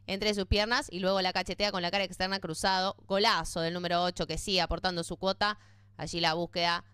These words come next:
de Cáceres nuevamente para Valentín Moreno, que ingresaba bien. La respuesta de Javier Vallejos. Central Córdoba, que se iba animando. El cambio allí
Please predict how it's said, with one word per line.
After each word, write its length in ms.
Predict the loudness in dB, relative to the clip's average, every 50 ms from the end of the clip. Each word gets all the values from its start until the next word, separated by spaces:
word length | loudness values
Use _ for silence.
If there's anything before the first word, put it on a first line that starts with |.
| -16 -14
de 100 | -8 -2
Cáceres 360 | -2 -2 0 0 -2 -2 -2
nuevamente 440 | -2 0 0 0 -2 -2 -2 -2 -2
para 180 | 0 0 0
Valentín 320 | 0 0 -2 -4 -6 -6 -4
Moreno, 260 | -2 -2 -2 -2 -4
que 80 | -6
ingresaba 400 | -6 -6 -6 -4 -2 0 0 2
bien. 320 | 2 2 2 2 0 -2 -6 -6
La 120 | -4 -2
respuesta 380 | -2 -2 -2 -2 -2 0 0 0
de 100 | 0 0
Javier 240 | 0 0 -2 0 0
Vallejos. 600 | -2 -2 -2 -2 -2 -2 0 -2 -4 -4 -4 -12 -20 -20 -20
Central 380 | -18 -14 -12 -6 -4 -4 -4 -2
Córdoba, 340 | -2 -2 0 2 0 0 -2
que 140 | -4 -6 -4
se 80 | 0
iba 80 | 0 0
animando. 640 | 0 0 2 2 2 2 2 0 0 0 0 0 -4 -14 -20 -20 -20 -20 -20 -20 -16 -10
El 120 | -10 -6 0
cambio 300 | 2 2 2 2 0 -2
allí 380 | 0 0 0 -2 -2 -4 -8